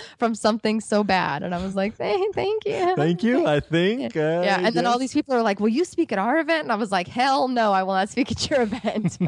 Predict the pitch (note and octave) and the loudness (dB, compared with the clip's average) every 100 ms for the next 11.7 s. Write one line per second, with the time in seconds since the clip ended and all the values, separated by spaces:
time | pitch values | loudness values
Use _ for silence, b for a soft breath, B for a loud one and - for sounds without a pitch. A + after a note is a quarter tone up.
0 | G3 E3+ - - - - - - B3 A#3+ | 0 -2 -8 -14 -18 -20 -4 2 2 2
1 | A3 G3 F#3 A#3 G3+ G#3+ A3 G3 G3 F3+ | 0 0 -4 -4 -4 -4 -4 -4 -2 -2
2 | E3+ E3+ D#3 D#3+ F3+ F3+ - B B B | -2 0 0 0 0 0 -4 B B B
3 | B B4 D#4 A3 C4+ B3 C4+ C#4 C4+ C#4 | B 4 4 2 0 0 -2 -2 -2 -2
4 | D4 D#4+ C#4+ F#3 G3 A3 - C4+ C4+ C#4+ | -2 0 0 0 -2 -4 0 0 4 2
5 | G#3 G3+ G3+ G3+ G3 B B - G3 F#3 | 2 4 4 2 -2 B B 0 2 2
6 | - G#3 - G#3 G#3 - A3 G#3 G#3+ - | 0 -6 -4 -2 -4 -2 0 2 0 2
7 | D4+ - F4 - B3+ G3 F#3 F3+ C4+ A#3 | 2 2 0 0 -2 -2 -6 -2 -2 0
8 | C4 C4 B3+ C#4 C4+ A3 F#3 G3+ B3 B3+ | 0 0 0 -2 0 0 -2 -2 0 2
9 | A#3+ A#3+ A#3+ C4 A#3+ G#3+ F#3 G3 - G#3+ | 2 0 0 -2 0 0 2 -2 0 -2
10 | G3+ G#3 F#3 F#3 G#3+ F3 F#3+ F#3+ - G3+ | 0 0 0 2 2 2 2 0 0 2
11 | G#3 A3 G#3+ G3+ F#3 F#3+ | 4 2 2 0 0 -2